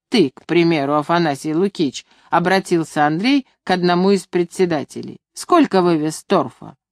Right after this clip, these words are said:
Двадцать вазов? А может, и того нет. А ты,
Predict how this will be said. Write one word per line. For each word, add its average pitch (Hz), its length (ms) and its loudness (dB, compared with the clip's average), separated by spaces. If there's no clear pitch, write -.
Двадцать 220 580 0
вазов? 220 380 0
А 196 120 2
может, 285 340 4
и 156 40 -8
того 160 320 2
нет. 180 300 0
А 180 160 4
ты, 202 400 2